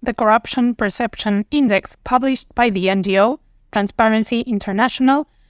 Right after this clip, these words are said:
revealed that since twenty seventeen, the fight against corruption has been stagnant in the Americas and that Venezuela holds the record for the worst country on the continent.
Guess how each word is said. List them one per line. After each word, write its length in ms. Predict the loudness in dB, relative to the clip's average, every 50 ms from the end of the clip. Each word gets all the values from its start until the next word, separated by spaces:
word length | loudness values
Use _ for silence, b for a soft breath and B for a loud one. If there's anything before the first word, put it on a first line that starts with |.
| _ _ _ _ _
revealed 460 | -2 0 0 2 2 2 0 0 -4 -4 -4
that 220 | -2 -2 -2 -4
since 320 | -4 -2 -2 0 -2 -4
twenty 340 | -2 0 0 0 2 0 -2
seventeen, 580 | -2 -2 0 0 -2 -2 0 0 2 2 0 -2 -4
the 100 | -10 -12
fight 380 | -12 -4 0 0 2 2 0 -2
against 440 | -4 -2 -2 -2 -4 -6 -8 -10 -8
corruption 540 | -2 0 0 0 0 -2 -6 -6 -6 -6 -6
has 340 | -8 -6 -6 -6 -6 -6
been 260 | -6 -4 -2 -2 -2 -4
stagnant 680 | -6 -6 -4 -4 -4 -2 0 0 0 0 0 -2 -4 -6
in 180 | -4 -2 0 0
the 120 | 0 0
Americas 680 | 0 0 2 2 2 2 0 -2 -2 -4 -4 -4 -6 -10 -18 _ _ _ _ _ _ _ -2
and 140 | 0 2 2
that 100 | 2 0
Venezuela 580 | -2 -4 -4 -6 -4 -2 0 2 2 2 0
holds 520 | -2 -2 -2 0 0 0 -2 -4 -8 -6 -4
the 100 | -2 0
record 440 | 0 0 0 0 0 -2 -2 -2 -6 -10
for 220 | -4 -2 -2 0
the 140 | 2 0 0
worst 400 | 0 0 -2 -2 -2 -6 -12 -12
country 460 | -6 -4 -4 -4 -2 -2 -4 -4 -2 _
on 140 | 0 2 2
the 100 | 0 -2
continent. 760 | -2 -2 0 0 0 -2 -4 -6 -6 -6 -8 -10 -12 -14